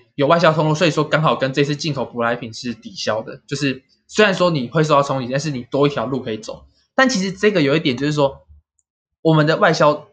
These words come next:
猪肉的市场已经，就是猪，我们台湾猪肉的外销已经停了二十年，我们的技术落后了其他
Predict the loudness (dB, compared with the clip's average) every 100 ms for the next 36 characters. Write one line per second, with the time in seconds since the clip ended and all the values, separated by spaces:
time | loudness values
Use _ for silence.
0 | _ -4 0 2 0 -2 -4 -12 _ _
1 | _ -10 -6 -4 -4 -8 -8 -6 -6 -8
2 | _ _ -2 -2 0 2 2 2 4 2
3 | 2 0 0 2 2 2 0 -2 -8 -8
4 | -4 -2 -2 -4 -10 -12 -12 -6 -2 -2
5 | -2 -2 0 0 0 -6 _ 2 4 6
6 | 6 4 0 0 0 0 -4